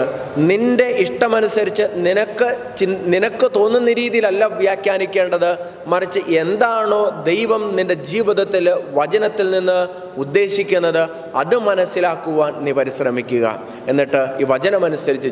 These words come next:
ജീവിക്കുവാൻ നീ പരിശ്രമിക്കുക. അവിടെ ആ വചനം നിന്റെ ജീവിതത്തിൽ നിനക്ക് പ്രയോജനകരമാകും. അതുപോലെ തന്നെ വചനം കേൾക്കുന്നവന് അത് അവൻ്റെ ജീവിതത്തിലും പ്രയോജനകരമായി തീരും.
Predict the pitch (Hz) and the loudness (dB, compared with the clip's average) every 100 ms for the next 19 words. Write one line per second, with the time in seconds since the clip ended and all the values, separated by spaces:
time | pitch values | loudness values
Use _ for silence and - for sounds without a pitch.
0 | 117 135 135 135 120 117 120 113 113 110 | 0 0 0 0 0 2 0 0 -2 -2
1 | 113 110 110 110 - - - - 123 123 | -2 0 0 0 -2 -10 -14 -4 0 2
2 | 127 127 127 123 123 143 160 175 165 160 | 2 2 0 -6 -2 0 4 2 2 0
3 | 160 143 143 185 170 185 180 175 170 170 | -2 -2 0 2 2 2 2 2 0 0
4 | 160 143 156 196 175 170 170 170 165 160 | 0 -2 0 0 2 2 0 -2 0 0
5 | 156 156 147 147 151 151 - - - 143 | 0 0 -2 -2 -6 -8 -14 -10 -4 0
6 | 143 143 139 139 131 131 131 - - - | 2 4 2 2 0 -2 -4 -6 -12 -6
7 | 127 131 151 156 151 151 139 156 - 160 | 0 0 2 2 0 0 2 2 0 0
8 | 151 143 135 131 131 - - - 127 127 | 2 2 2 0 -2 -6 -14 -4 0 2
9 | 131 - - 123 151 160 131 135 127 127 | 2 0 -2 0 0 0 -2 0 0 0
10 | 123 120 120 117 117 117 113 113 110 110 | 0 0 2 0 2 0 0 0 -2 -4
11 | 110 | -4